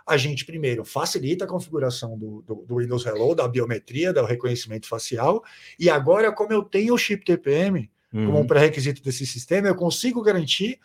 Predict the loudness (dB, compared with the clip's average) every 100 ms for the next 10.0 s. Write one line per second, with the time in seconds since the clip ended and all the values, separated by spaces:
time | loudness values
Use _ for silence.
0 | _ _ _ -4 0 2 2 2 0 2
1 | 0 0 2 2 2 -4 -4 -4 -6 -10
2 | -6 -4 -6 -2 2 2 0 -4 -4 -2
3 | -2 -4 -6 -2 -2 -2 -4 -6 -6 -8
4 | -14 _ 2 2 4 2 2 -2 -2 -2
5 | -2 4 4 4 0 0 0 0 2 2
6 | 2 -2 -6 -4 0 0 0 -6 -8 -6
7 | -6 -4 0 0 0 -2 -8 _ _ _
8 | _ -2 -2 2 6 6 4 2 0 -2
9 | -4 -4 -4 -4 -2 -2 0 -2 -2 -4